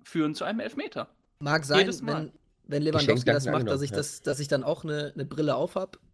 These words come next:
Speaker 2: Äh, grundsätzlich bin ich der Meinung, wenn eine Berührung nicht dazu führt,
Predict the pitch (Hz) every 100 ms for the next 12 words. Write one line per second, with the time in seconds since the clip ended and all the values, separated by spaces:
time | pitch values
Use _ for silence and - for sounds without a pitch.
0 | _ _ - 135 135 139 - 165 190 185
1 | 180 - 185 180 160 147 175 175 156 143
2 | 151 139 _ _ _ _ _ _ _ _
3 | _ 143 151 151 151 185 175 160 - _
4 | 165 196 165 - 151 - 190 170 -